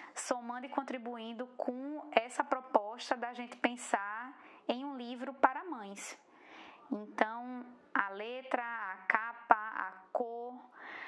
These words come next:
a forma como e-, essas palavras são colocadas, esses poemas são digitados também é bastante interessante, porque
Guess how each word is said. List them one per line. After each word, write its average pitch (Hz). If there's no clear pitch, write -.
a 214
forma 302
como 269
e-, 247
essas 233
palavras 214
são 220
colocadas, 196
esses 202
poemas 196
são 240
digitados 208
também 208
é 202
bastante 208
interessante, 214
porque 208